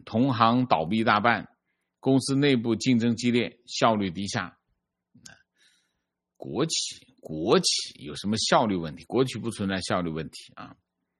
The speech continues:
拐点工程质量的把控需要起码有十年以上经验，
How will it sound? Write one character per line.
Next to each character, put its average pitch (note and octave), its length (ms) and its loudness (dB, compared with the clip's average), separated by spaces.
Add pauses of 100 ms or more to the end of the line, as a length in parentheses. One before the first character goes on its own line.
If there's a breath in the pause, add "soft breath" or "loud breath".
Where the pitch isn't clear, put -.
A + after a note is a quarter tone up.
(920)
拐 D#3 140 6
点 B2 140 4
工 D3 180 2
程 C#3 200 4
质 D3 120 -2
量 C3 180 6
的 A#2 80 4
把 C#2+ 260 0
控 - 400 -2 (100)
需 - 240 -6
要 A#2+ 200 6
起 - 280 0
码 A#2 200 6
有 F#2+ 140 0
十 - 220 -4
年 A#2 360 2
以 F2 100 -2
上 A#2 260 0
经 A#2+ 220 2
验， B2 320 -2